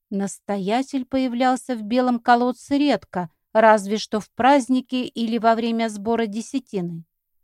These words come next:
Сидулей стоял у ворот усадьбы, благословляя окруживших его крестьян. Завидев Эмму, сразу же поспешил к ней. «Во имя Отца и Сына», перекрестил он её ладонью.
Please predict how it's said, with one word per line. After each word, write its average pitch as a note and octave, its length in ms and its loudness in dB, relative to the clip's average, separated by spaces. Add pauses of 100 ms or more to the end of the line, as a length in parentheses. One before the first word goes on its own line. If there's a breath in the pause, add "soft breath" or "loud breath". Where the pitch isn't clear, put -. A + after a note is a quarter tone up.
(180)
Сидулей A#3 640 -2
стоял G#3 540 2
у G#3 40 -2
ворот G#3 400 0
усадьбы, G3+ 500 -2
благословляя G#3+ 840 0
окруживших A3 800 -6
его G#3 260 -4
крестьян. F#3+ 760 -10 (760)
Завидев G3+ 580 -2 (180)
Эмму, C4+ 360 4
сразу G3 480 2
же G3 120 -8
поспешил - 560 -8
к - 80 -20
ней. F#3+ 320 -4 (800)
«Во G3 200 -4
имя G3 400 -2
Отца G3 300 -4
и G3+ 80 -2
Сына», F#3+ 500 -4 (320)
перекрестил F#3+ 720 -8
он F#3+ 140 -4
её F#3+ 240 -4
ладонью. G3 640 -4